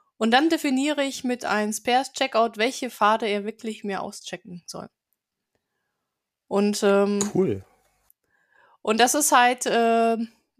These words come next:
Speaker 1: interessant, wenn du halt große Monorepos halt hast.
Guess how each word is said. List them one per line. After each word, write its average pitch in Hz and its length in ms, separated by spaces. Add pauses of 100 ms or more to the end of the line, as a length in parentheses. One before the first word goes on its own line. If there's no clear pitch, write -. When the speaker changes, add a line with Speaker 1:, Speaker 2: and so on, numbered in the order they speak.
(140)
Speaker 1:
interessant, 233 960
wenn 220 240
du 220 440
halt 208 380
große 220 300
Monorepos 208 640
halt - 180
hast. - 260